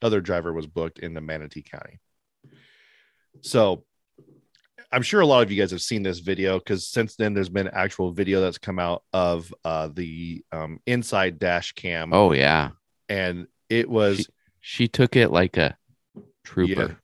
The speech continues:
Speaker 1: Yeah. Yeah. <laughs>
Speaker 2: Is that, are we gonna have to edit that out?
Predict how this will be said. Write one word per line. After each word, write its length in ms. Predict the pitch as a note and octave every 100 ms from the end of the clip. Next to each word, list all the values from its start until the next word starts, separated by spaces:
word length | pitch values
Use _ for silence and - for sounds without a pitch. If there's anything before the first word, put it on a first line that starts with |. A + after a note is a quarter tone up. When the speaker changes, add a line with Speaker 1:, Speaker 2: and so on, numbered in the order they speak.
| _
Speaker 1:
Yeah. 300 | G2+ G2+ G2 -
Yeah. 60 | F3+
<laughs> 60 | D3 - - - - _
Speaker 2:
Is 60 | F#2
that, 220 | A2 F#2+ F2 - - _
are 80 | -
we 80 | F2
gonna 180 | - F2
have 140 | F2
to 140 | - -
edit 200 | - -
that 400 | - - - - -
out? 180 | -